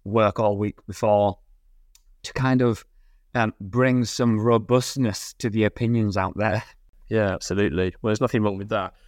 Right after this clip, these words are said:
Speaker 2: So if we go back to the beginning, though, Andrew, and this
Speaker 1: Mm.
Speaker 2: can take a cameo into the B B C's Young Apprentice if you <laughs> choose, how did it all start for you? What was your first ever job? And then what was,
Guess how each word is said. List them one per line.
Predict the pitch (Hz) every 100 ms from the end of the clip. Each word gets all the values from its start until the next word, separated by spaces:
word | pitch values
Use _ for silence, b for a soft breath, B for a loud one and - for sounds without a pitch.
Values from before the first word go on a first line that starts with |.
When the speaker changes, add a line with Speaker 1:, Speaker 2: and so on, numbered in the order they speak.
| -
Speaker 2:
So | -
if | 190
we | 240
go | 247
back | 214 214
to |
the | -
beginning, | 156 180 185 156
though, | 123 113
Andrew, | 104 101 101 101 127
and | 143 131 131
this | 170
Speaker 1:
Mm. | 127
Speaker 2:
can | 131 127
take | - 135 127
a |
cameo | - 151 139 131 123
into | 120 123
the | 113
B | 127
B | 117
C's | 110 123 117
Young | 120
Apprentice | 113 127 120 110 104
if | 110 117
you | 110
<laughs> |
choose, | - 139 170 151 160 - - b b
how | 170 202
did | 202
it | 190
all | 170
start | - 165 165 160
for | 135
you? | 110
What | 120
was | 156
your | 165
first | - 156 143 -
ever | 139 127
job? | 110 98 98
And | 113
then | 127
what | 127
was, | 120